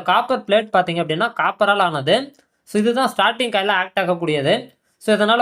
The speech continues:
பாத்தீங்கன்னா, இந்த போல இருக்கக்கூடிய கோர்ல ஸ்டார்டிங் காயில் இன்பில்ட்டாவே கொடுத்துருப்பாங்க. So, இதனால வந்துட்டு நம்ம டைரக்டா ரன்னிங் காயில பயன்படுத்தி அந்த மோட்டரை ரன் பண்ண வைக்க முடியும். So, இதை டைரக்டா நம்ம ரன்னிங் காயில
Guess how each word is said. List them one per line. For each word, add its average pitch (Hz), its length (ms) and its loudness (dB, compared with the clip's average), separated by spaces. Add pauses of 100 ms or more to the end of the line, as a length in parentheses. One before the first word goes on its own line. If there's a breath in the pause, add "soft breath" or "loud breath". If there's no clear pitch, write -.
பாத்தீங்கன்னா, 185 340 2 (160)
இந்த 208 220 2 (100)
போல 226 200 4
இருக்கக்கூடிய 208 420 0 (200)
கோர்ல 190 280 2 (300)
ஸ்டார்டிங் 220 460 0
காயில் 208 220 -2
இன்பில்ட்டாவே 214 560 0
கொடுத்துருப்பாங்க. 175 500 -2 (880)
So, 226 140 -2
இதனால 226 300 4
வந்துட்டு 233 220 -4
நம்ம 220 200 0
டைரக்டா 214 300 2 (100)
ரன்னிங் 226 300 -2
காயில 202 200 2
பயன்படுத்தி 185 520 -2
அந்த 208 80 -4
மோட்டரை 180 440 -2
ரன் 180 160 -4
பண்ண 196 120 -2
வைக்க 165 240 -6
முடியும். 165 260 -2 (380)
So, - 100 -2
இதை 220 100 0 (100)
டைரக்டா 262 380 0
நம்ம 226 140 0
ரன்னிங் 214 320 0
காயில 214 160 4